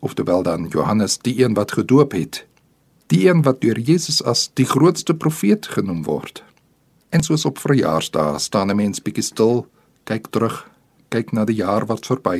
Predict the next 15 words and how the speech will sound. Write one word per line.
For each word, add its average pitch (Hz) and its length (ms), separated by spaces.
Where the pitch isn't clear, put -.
is - 260
en 110 160
kyk - 240
vorentoe 78 500
na 78 200
die 95 160
tyd 101 240
wat 113 200
kom. 80 280
Johannes, 131 640
die 190 200
een 165 100
wat 117 160
gedoop 101 400
het, 170 320